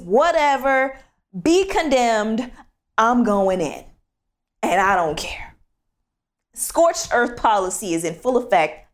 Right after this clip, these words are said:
I don't care." And it's, that's human. We see two-year-olds do that stuff. Like, "Okay, you just, you just don't care. Okay, oh, okay, all right. That's how you wanna live? Sure. Okay, great. Get it in." So, I, and I, I think we have to acknowledge that too, that part of our humanity of, like,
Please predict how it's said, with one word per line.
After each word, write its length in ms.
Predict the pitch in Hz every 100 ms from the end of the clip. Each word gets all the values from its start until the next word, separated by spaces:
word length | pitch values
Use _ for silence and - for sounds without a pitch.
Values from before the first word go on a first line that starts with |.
| -
I 160 | 277 233
don't 200 | 202 180
care." 360 | - - - - _ _ _ _ _
And 120 | 339
it's, 220 | 392 392 - 277
that's 240 | 370 -
human. 800 | 403 415 427 440 392 254 247 - _ _
We 80 | 339
see 160 | 339 359
two-year-olds 580 | - 415 349 311 311
do 80 | 294
that 140 | 277 277
stuff. 300 | 269 233 233
Like, 320 | 240 240 - _ _
"Okay, 280 | 247 269 240
you 200 | 226 247
just, 260 | 233 233
you 120 | 185 190
just 160 | 202
don't 120 | 202
care. 180 | 208 226 -
Okay, 280 | - - -
oh, 240 | 202 277 -
okay, 380 | - 165 165 -
all 160 | - 190
right. 260 | 214 208 -
That's 180 | 185
how 100 | -
you 120 | 175 190
wanna 160 | 190
live? 340 | 202 226 294 -
Sure. 440 | - 330 277 -
Okay, 320 | - 320 320 302
great. 420 | 294 370 277 - _ 190
Get 160 | 220
it 100 | 220
in." 360 | 208 180 156 202 _ _ _ _
So, 320 | - 330 269 -
I, 120 | - -
and 100 | 277
I, 220 | 202 277
I 20 |
think 200 | 277 320
we 80 | 277
have 140 | 330 -
to 100 | -
acknowledge 360 | 233 240 254
that 180 | 254 226
too, 240 | - 330
that 160 | 247 220
part 160 | 262 247
of 80 |
our 120 | 226 254
humanity 540 | 226 240 311 247 226
of, 60 | 220
like, 340 | 214 214 -